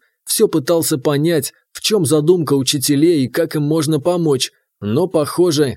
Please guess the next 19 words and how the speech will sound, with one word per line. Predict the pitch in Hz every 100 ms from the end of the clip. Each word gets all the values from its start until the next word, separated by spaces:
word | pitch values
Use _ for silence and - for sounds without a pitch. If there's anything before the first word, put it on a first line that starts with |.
| -
у | 101
персонала | - 113 - 131 143 156 143
Академии | 131 135 117 143 160 151
не | 147 196
было | 143 139
никакого | 131 127 143 131 147 135
плана | 131 170 139 123 113 _ _
на | 214 175
случай | - 165 131 139
подобного | 127 156 147 135 135 131
прорыва. | 160 165 160 147 127 101 _ _ _ -
Кто-то | - 208 165
бежал | 135 135 175 175
сражаться | - 131 117 160 135 151
с | -
монстрами, | 156 180 165 - 147 135 101 -
кто-то | - 165 170
пытался | 135 143 160 160 160 180
спрятаться. | - 185 160 139 127 139 117